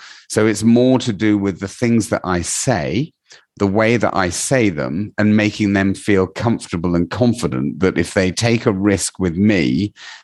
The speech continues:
they're gonna have a better outcome for lots of different reasons, but than if they take a,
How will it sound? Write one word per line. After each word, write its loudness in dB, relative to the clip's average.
they're 2
gonna 0
have -2
a 0
better -2
outcome -4
for 2
lots 2
of 0
different 0
reasons, -2
but 0
than 2
if -2
they 2
take -2
a, 0